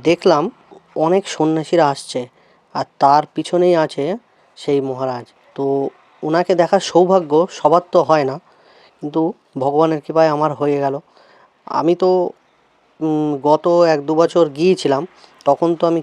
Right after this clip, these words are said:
কিছুই দেখতে পাইনি, কাউকে চিনি না। তো আজকে স্বয়ং আমি দেখলাম মহারাজকে। ইনি চলে যাওয়ার পরে যেখান দিয়ে গিয়েছে রাস্তায়, সেখানে অনেকে প্রণাম করতে আমি দেখেছি। তো এনাকে যারা যারা চেনো, তারা অবশ্যই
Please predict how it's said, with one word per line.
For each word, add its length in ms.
কিছুই 240
দেখতে 320
পাইনি, 360
কাউকে 320
চিনি 240
না। 180
তো 140
আজকে 360
স্বয়ং 520
আমি 220
দেখলাম 500
মহারাজকে। 640
ইনি 200
চলে 280
যাওয়ার 240
পরে 400
যেখান 380
দিয়ে 180
গিয়েছে 440
রাস্তায়, 540
সেখানে 480
অনেকে 400
প্রণাম 380
করতে 340
আমি 140
দেখেছি। 480
তো 340
এনাকে 380
যারা 220
যারা 160
চেনো, 360
তারা 180
অবশ্যই 540